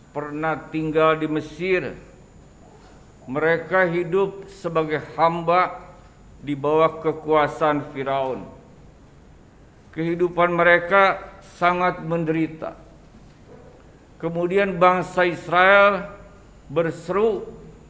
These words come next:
memohon pertolongan Tuhan. Karena bangsa Israel adalah umat pilihan Tuhan, kemudian Tuhan mengutus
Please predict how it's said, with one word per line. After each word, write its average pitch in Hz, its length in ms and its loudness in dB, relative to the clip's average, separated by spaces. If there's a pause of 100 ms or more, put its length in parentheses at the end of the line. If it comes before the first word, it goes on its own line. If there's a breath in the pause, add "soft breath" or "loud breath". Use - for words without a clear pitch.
(380)
memohon 175 640 0
pertolongan 165 720 0
Tuhan. 123 340 -10 (1500)
Karena 196 640 4 (160)
bangsa 196 400 2
Israel 208 560 2
adalah 190 400 2
umat 262 320 2
pilihan 175 480 0
Tuhan, 131 480 -6 (1120)
kemudian 180 640 -2
Tuhan 196 400 2
mengutus 196 720 -2